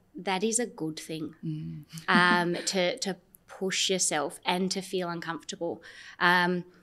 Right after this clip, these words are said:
Speaker 1: I suppose there's, there is an element of fear in this space, and fear is very much people internalising the situation and thinking about themselves as an individual,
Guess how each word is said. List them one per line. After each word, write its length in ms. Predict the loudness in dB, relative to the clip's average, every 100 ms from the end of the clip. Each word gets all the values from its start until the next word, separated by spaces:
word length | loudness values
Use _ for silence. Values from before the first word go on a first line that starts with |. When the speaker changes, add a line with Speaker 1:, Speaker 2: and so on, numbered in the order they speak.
| -6
Speaker 1:
I 40 | -2
suppose 280 | 2 2
there's, 340 | 4 4 4 0
there 200 | 2 4
is 140 | 6 6
an 100 | 4
element 440 | 2 4 2 0
of 100 | -4
fear 360 | -2 0 2 0 -6 -6
in 160 | -2
this 180 | 2 2
space, 640 | 4 2 2 2 4 2 -2 -20 -20 -8 0
and 480 | 4 4 4 2
fear 560 | -2 -4 4 10 10 8 4
is 640 | 2 4 4 6 6 6 2 _ -6
very 420 | 2 4 6 4
much 640 | 4 0 -2 -6 -6 -10 _ _ _
people 560 | -4 -4 -4 -6 -6 -8 -18 _ 0
internalising 1400 | 2 2 0 0 2 2 2 4 4 4 2 0 0 0
the 100 | 2
situation 960 | 2 2 -4 0 0 0 -2 -2 -4 -4
and 140 | -4
thinking 380 | -2 -4 -4 -6
about 220 | -6 -6
themselves 760 | -4 0 0 -2 -6 0 0 0
as 120 | -2 -2
an 120 | 0
individual, 680 | -2 -2 -6 -6 -4 -6